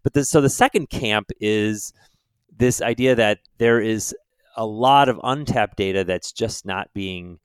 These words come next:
considered right now. The analogy that I used, and, and this is, I'd love to hear, this is what I wanna hear you talk about, is I, I was at a, I was at a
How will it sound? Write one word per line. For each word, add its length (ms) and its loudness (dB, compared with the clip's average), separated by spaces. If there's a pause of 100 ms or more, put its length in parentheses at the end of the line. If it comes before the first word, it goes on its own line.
(380)
considered 640 -4
right 220 -10
now. 320 -16 (460)
The 120 -2
analogy 440 6
that 140 2
I 400 2 (200)
used, 600 -6
and, 180 -8
and 160 -16
this 100 -6
is, 120 -6
I'd 160 -6
love 140 -2
to 80 -6
hear, 200 -2 (160)
this 120 -4
is 80 -6
what 100 0
I 20 2
wanna 160 -2
hear 120 -4
you 120 -6
talk 320 -8
about, 260 -2
is 300 -8 (240)
I, 200 -12
I 100 -10
was 160 -6
at 80 -6
a, 100 -6 (240)
I 60 -2
was 140 -2
at 40 -4
a 80 -6